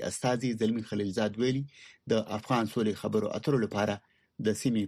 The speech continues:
په سفر روان شوی. نوموړي په ټویټر ویلي، د افغان سولې د خبرو ملاتړ ترلاسه کولو لپاره اول انقره او بیا دوحه ته سفر کوي، چرته چې به هغه د افغان وفد او طالب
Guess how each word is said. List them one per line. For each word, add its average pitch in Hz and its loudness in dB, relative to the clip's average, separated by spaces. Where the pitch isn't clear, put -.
په 104 0
سفر 107 -2
روان 104 2
شوی. 104 2
نوموړي 139 4
په 123 -2
ټویټر 113 -2
ویلي، 139 4
د - -12
افغان 110 0
سولې 113 2
د 95 -8
خبرو 110 0
ملاتړ 101 -2
ترلاسه 104 -2
کولو 131 2
لپاره 120 -2
اول 107 0
انقره 101 0
او 131 2
بیا 123 2
دوحه 98 -2
ته 98 -2
سفر 117 -2
کوي، 104 0
چرته 110 -2
چې 113 -2
به 98 -2
هغه 117 0
د - 4
افغان 131 0
وفد 143 0
او 107 0
طالب 107 0